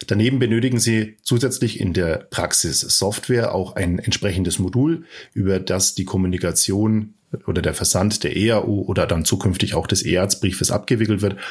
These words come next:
Auch hier werden wir entsprechendes Modul zur Verfügung stellen. Und natürlich weiter brauchen Sie gegebenenfalls weiteres Kartenterminal. Ähm, man braucht ja auch den Heilberufeausweis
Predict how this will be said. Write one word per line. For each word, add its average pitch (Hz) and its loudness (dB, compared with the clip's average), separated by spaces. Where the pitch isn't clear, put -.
Auch - -4
hier 101 2
werden 82 0
wir 85 2
entsprechendes 90 2
Modul 92 2
zur 95 0
Verfügung 95 0
stellen. - -4
Und 147 2
natürlich 117 2
weiter 107 2
brauchen 104 2
Sie 101 2
gegebenenfalls 92 0
weiteres 80 0
Kartenterminal. 120 0
Ähm, 87 2
man 82 2
braucht 85 0
ja 90 2
auch 85 0
den 85 0
Heilberufeausweis 104 2